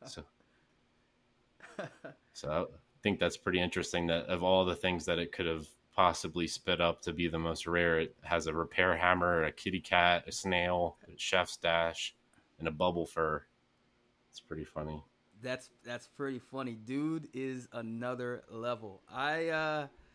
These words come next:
Speaker 2: I, I would definitely, I would definitely agree to that. <laughs> I'll definitely agree to that. So, you talk to us a little bit about, uh, Minecraft. Um, this all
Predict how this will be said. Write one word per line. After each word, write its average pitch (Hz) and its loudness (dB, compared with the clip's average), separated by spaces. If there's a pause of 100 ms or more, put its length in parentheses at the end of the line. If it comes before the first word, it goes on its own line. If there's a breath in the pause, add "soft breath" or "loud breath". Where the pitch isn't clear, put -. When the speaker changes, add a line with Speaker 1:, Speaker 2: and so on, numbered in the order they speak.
(460 soft breath)
Speaker 2:
I, 156 4
I 160 2
would 185 -2
definitely, 202 0
I 165 4
would 180 -4
definitely 190 -2
agree 170 -4
to 147 -2
that. 98 -10
<laughs> - -20
I'll 165 0
definitely 165 -4
agree 151 -6
to 151 -4
that. 104 -10 (500 soft breath)
So, 208 4 (260)
you 214 -6
talk 294 2
to 294 -2
us 262 0
a 220 0
little 214 2
bit 190 -2
about, 160 0
uh, 143 -2 (320)
Minecraft. 131 -2 (880 soft breath)
Um, 123 0 (1300)
this 190 0
all 196 0